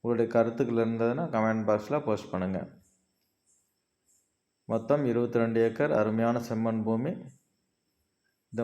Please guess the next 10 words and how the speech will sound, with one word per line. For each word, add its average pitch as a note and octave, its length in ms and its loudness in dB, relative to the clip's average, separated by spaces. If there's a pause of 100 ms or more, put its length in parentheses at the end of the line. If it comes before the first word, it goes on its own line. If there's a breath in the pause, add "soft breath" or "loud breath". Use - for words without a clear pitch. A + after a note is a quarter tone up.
முத்துச்சோளம் A2+ 580 -2
முழுவதும் A2+ 480 -2
தெரியுது G#2+ 320 0
பாருங்க, G#2+ 300 0
அந்த G2+ 140 -4 (100)
தென்னை G#2 280 0
மரம் G#2 240 0 (300)
எல்லாமே A2+ 360 0 (1400)
விற்பனையில் A2+ 500 2
உள்ள G#2+ 180 2